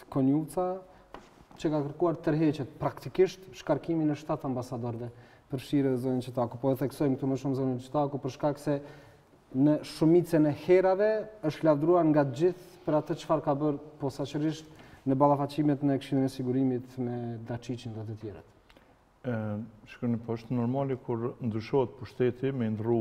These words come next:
Speaker 2: e, me ndru ambasadorët që janë politik. E, do të thonë, secili, secili pushtet, secili qeveri, këshyr me përqu politikën e vet përmes njerëzve të vet të besuar. Edhe ai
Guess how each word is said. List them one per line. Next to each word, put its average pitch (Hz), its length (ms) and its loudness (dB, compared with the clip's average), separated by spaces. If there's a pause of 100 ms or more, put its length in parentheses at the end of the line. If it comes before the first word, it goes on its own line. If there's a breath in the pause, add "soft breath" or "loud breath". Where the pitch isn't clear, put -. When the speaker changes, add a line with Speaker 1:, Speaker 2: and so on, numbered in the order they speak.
Speaker 2:
e, 107 120 4 (380)
me 113 140 -4
ndru 107 220 0
ambasadorët 107 640 -2
që - 80 -10
janë 101 160 -4
politik. 98 540 -6 (720 soft breath)
E, 113 160 -10 (440)
do - 140 -10
të 104 60 -6
thonë, 113 220 -4
secili, 120 420 -2 (720 soft breath)
secili 120 340 -4
pushtet, 110 320 -4
secili 113 320 -2
qeveri, 107 460 -2 (520 soft breath)
këshyr 120 480 0
me 110 220 -2
përqu 110 320 -4
politikën 110 560 -2
e 92 80 -4
vet 117 160 -4
përmes 107 340 -4
njerëzve 101 380 -2
të 107 80 -6
vet 110 220 0
të 104 180 -2
besuar. 104 560 -6 (880 soft breath)
Edhe 104 640 -4 (580)
ai 117 360 -4